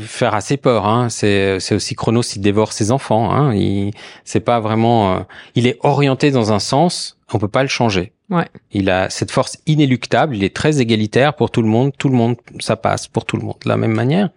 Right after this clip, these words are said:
Speaker 1: Mais c'est linéaire, inexorable, euh, ça nous apporte, euh, sans s'arrêter. Donc c'est un peu,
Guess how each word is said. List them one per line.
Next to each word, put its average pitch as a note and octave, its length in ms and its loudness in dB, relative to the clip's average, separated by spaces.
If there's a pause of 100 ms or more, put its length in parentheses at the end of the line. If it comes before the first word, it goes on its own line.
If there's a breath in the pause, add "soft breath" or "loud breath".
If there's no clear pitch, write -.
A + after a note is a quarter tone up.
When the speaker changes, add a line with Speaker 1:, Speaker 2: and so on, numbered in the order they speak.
(560 loud breath)
Speaker 1:
Mais A#2+ 140 2
c'est B2 180 0
linéaire, C#3+ 720 4 (140)
inexorable, C3 920 2 (160)
euh, G#2+ 320 0
ça A#2 180 -2
nous A#2+ 200 4
apporte, B2 480 0
euh, G2 340 2 (640 loud breath)
sans - 160 -2
s'arrêter. C3 540 2
Donc A2+ 180 0
c'est - 120 -2
un F#2+ 80 0
peu, D3 160 0